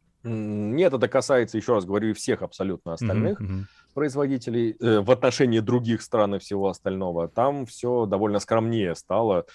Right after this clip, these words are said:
Speaker 1: по сравнению с прогнозами и с обещаниями, и со всеми прочими вещами. И именно поэтому сейчас действует следующим образом, то есть запускают производственные площадки в других странах.
Speaker 2: Да,
Speaker 1: Не
Speaker 2: это я
Speaker 1: продают
Speaker 2: слышал.
Speaker 1: туда
Speaker 2: Мгм.
Speaker 1: вакцину, а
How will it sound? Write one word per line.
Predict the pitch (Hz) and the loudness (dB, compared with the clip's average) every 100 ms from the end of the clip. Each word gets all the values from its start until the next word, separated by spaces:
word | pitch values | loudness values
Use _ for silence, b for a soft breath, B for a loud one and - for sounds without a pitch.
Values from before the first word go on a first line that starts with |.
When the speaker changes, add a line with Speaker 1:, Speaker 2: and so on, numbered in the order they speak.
| B B | B B
Speaker 1:
по | - | -16
сравнению | - 95 98 101 95 85 | -8 -6 -4 -4 -4 -6
с | - 95 | -8 -10
прогнозами | 82 87 87 104 131 120 95 85 | -6 -6 -2 -2 0 -2 -4 -4
и | 82 | -6
с | 85 | -8
обещаниями, | 85 - 104 120 104 90 | -10 -6 -6 -4 -6 -8
и | 85 | -8
со | 87 | -8
всеми | - 92 85 - | -8 -8 -10 -10
прочими | 87 - 87 | -12 -8 -8
вещами. | 101 113 202 185 143 | -8 -8 -6 -2 0
И | |
именно | 139 120 | 0 0
поэтому | 104 127 220 175 101 80 B B B B - | 0 0 0 -2 -6 -8 B B B B -16
сейчас | - 107 170 190 117 | -12 2 4 4 0
действует | 120 151 156 131 135 - - | 0 0 0 0 0 -2 -10
следующим | - 110 95 - 117 | -2 0 0 -2 -2
образом, | 175 131 101 95 | 0 0 -2 -2
то | 127 | -2
есть | 120 - | -2 -4
запускают | 110 139 - - - 113 85 _ | -2 -2 -2 -4 4 4 4 _
производственные | 92 98 107 90 87 90 | -4 0 0 -2 -6 -8
площадки | 101 113 185 - 104 | -4 0 0 0 -4
в | |
других | 90 90 104 | -6 -6 -6
странах. | - 82 69 - _ _ | -8 -10 -10 -18 _ _
Speaker 2:
Да, | 117 98 | 0 2
Speaker 1:
Не | 117 | 2
Speaker 2:
это | 117 | 2
я | |
Speaker 1:
продают | 107 110 123 254 - | 2 4 4 2 0
Speaker 2:
слышал. | |
Speaker 1:
туда | 196 110 | 2 4
Speaker 2:
Мгм. | 98 | 4
Speaker 1:
вакцину, | 107 - - 110 85 - - | 0 -4 -6 -6 -6 -10 0
а | 107 95 | 0 0